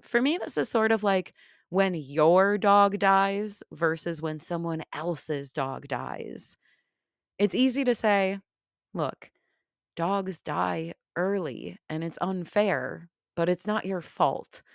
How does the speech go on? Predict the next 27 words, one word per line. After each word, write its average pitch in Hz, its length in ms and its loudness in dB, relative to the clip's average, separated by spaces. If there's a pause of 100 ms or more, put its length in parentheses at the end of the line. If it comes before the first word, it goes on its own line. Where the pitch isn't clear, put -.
(680)
You'll 190 200 4
get 254 140 4
a 285 80 2
new 247 240 2
one 160 440 -2 (100)
who 196 100 -2
you 190 200 -2
will 226 160 2
love 196 300 -4
dearly 180 480 -6
as 170 280 -8
well. 175 500 -4 (440)
It's, 190 240 -12 (180)
it's - 220 -8
an 254 140 -2
okay 196 440 -2
thing." 160 520 -10 (1400)
Look, 170 200 2
that 160 200 0
doesn't 220 240 2
really 226 220 0
hit 202 320 -2
the 185 100 -4
mark 170 320 2
as 151 180 -4
the 156 120 -2
person 151 440 -6